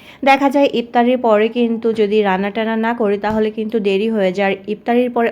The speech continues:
অনেকগুলো থালা বাসন জমে যায়, তো সেটা করতে কিন্তু অনেক কষ্ট হয়ে যায়। তো এই যে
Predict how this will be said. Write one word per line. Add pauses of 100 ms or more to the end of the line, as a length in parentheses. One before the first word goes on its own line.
অনেকগুলো
থালা
বাসন
জমে
যায়, (460)
তো
সেটা (180)
করতে
কিন্তু
অনেক
কষ্ট
হয়ে
যায়।
তো (140)
এই
যে